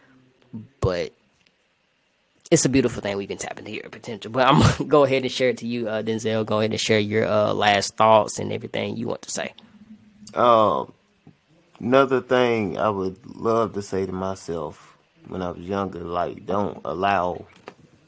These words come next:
Speaker 2: people to discourage you.
Speaker 1: That, that
Speaker 2: 'Cause
Speaker 1: is true.
Speaker 2: that that is how you really cut your own potential off.
Speaker 1: I'ma just cut you off, uh, like, for ten seconds. Well,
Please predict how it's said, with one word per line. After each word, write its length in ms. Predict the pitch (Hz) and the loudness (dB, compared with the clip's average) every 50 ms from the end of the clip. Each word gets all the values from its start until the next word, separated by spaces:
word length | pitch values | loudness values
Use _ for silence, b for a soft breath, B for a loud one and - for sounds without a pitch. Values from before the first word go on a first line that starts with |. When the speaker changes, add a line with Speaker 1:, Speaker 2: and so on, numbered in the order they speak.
| _ _ | _ _
Speaker 2:
people 340 | - - 113 98 - 95 95 | -10 -8 -8 -8 -8 -10 -10
to 200 | 92 - - 123 117 | -10 -10 -10 -10 -10
discourage 760 | 78 78 76 - - - 104 104 98 87 78 - - - - | -8 -10 -14 -14 -8 -4 -4 -2 -2 -4 -6 -8 -14 -18 -20
you. 200 | - - - - - _ _ _ _ _ _ _ _ _ _ _ - | -20 -20 -20 -20 -20 _ _ _ _ _ _ _ _ _ _ _ -16
Speaker 1:
That, 340 | 143 127 143 151 151 - - | -8 -2 0 0 0 2 4
that 180 | 147 156 160 | 4 4 4
Speaker 2:
'Cause 0 | |
Speaker 1:
is 260 | 165 165 156 - - | 2 0 -4 -6 -8
true. 280 | - - 151 135 117 - | -12 -8 -8 -8 -6 -2
Speaker 2:
that 400 | 110 107 113 110 85 - - - _ _ _ _ - _ _ _ _ _ _ _ _ _ - | 0 2 4 4 2 0 -6 -20 _ _ _ _ -20 _ _ _ _ _ _ _ _ _ -4
that 360 | 110 113 120 120 101 - - - _ _ _ _ _ _ _ _ _ _ _ _ _ _ _ _ _ _ _ - - | 2 2 4 4 4 2 0 -6 _ _ _ _ _ _ _ _ _ _ _ _ _ _ _ _ _ _ _ -16 -8
is 280 | - 101 98 95 90 92 | -4 -4 -4 -4 -4 -4
how 200 | 101 98 95 92 | -4 -2 -2 -2
you 540 | 92 90 90 92 92 92 90 90 85 85 - - - - - | -2 -4 -6 -6 -6 -6 -6 -8 -10 -14 -18 -20 -20 -18 -12
really 520 | 85 101 107 104 95 90 87 87 87 87 87 - - _ _ _ _ _ _ _ _ _ _ | -6 -2 -2 -2 -2 -2 -4 -6 -8 -10 -12 -16 -20 _ _ _ _ _ _ _ _ _ _
cut 300 | - 110 98 92 - - | -4 -4 -4 -4 -4 -6
your 160 | 104 92 92 - - | -6 -6 -6 -8 -6
own 260 | - 107 104 95 92 | -2 -2 -2 -2 -4
potential 600 | 92 92 - - - 107 101 - - - 82 85 | -8 -12 -18 -14 -12 -12 -12 -12 -14 -18 -16 -14
off. 200 | 82 76 - - - - | -14 -14 -14 -12 -2 2
Speaker 1:
I'ma 160 | 147 147 147 | 4 4 4
just 220 | 131 131 123 - - | 4 2 -2 2 2
cut 180 | 135 131 - | 2 2 2
you 80 | 139 117 | 2 0
off, 180 | 101 95 98 - - | 0 0 -4 -8 -12
uh, 120 | 95 87 - _ - - | -12 -14 -14 _ -14 -10
like, 240 | - 95 101 - - | -8 -8 -8 -8 -10
for 120 | - 101 95 - _ _ _ _ _ - - 104 - | -12 -16 -16 -16 _ _ _ _ _ -18 -18 -14 -12
ten 200 | - - 123 117 | -8 -8 -8 -8
seconds. 560 | 110 - 107 101 - - 76 - - - - 123 110 _ _ - | -8 -8 -8 -8 -10 -12 -16 -16 -16 -16 -16 -18 -20 _ _ -16
Well, 240 | 120 - - - | -16 -16 -16 -18